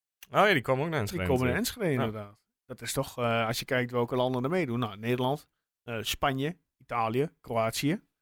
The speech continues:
Speaker 1: Ja.
Speaker 2: Dat zijn toch niet, eh, geen, eh, drie, eh, met Nederland erbij, toch geen verkeerde landen.
Speaker 1: Ik, eh, leg mijn Kroatië-shirts alvast klaar dan, eh.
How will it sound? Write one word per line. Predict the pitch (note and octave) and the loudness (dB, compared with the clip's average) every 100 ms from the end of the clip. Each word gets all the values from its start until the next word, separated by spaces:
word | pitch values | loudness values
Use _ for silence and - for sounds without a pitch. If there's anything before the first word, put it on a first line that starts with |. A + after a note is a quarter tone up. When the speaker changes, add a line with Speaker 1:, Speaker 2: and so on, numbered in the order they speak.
| _ - | _ -18
Speaker 1:
Ja. | F#2+ - | -16 -10
Speaker 2:
Dat | D3+ | -4
zijn | - G#2+ | -2 -4
toch | A2+ | -6
niet, | B2+ C3 | -8 -4
eh, | C#3+ | -4
geen, | C#3 D3+ D#3+ D#3+ | -2 -2 0 2
eh, | D#3+ | 0
drie, | D#3 C#3+ E3+ F#3 F3+ | -2 -4 -8 -4 -2
eh, | E3+ D#3+ | -2 -6
met | E3 | -8
Nederland | F#3 F#3 F3 | -2 -2 -2
erbij, | E3+ E3+ | -2 -2
toch | E3 | -4
geen | - F#3 D3 | -2 -2 -2
verkeerde | - - A#2+ B2+ | -6 -4 -2 0
landen. | F#3+ C4+ D3+ G2 | 0 0 -2 -4
Speaker 1:
Ik, | - - | -10 -8
eh, | E3+ | -2
leg | F2+ - | 0 0
mijn | F#2+ | -2
Kroatië-shirts | G#2+ G#2 G#2+ A#2 - B2 - | 2 2 2 -2 0 0 0
alvast | A2 - - | -4 -6 -2
klaar | C3+ C3 | 2 2
dan, | F2 F2 E2 | 0 -4 -6
eh. | E2 F2 | -6 -8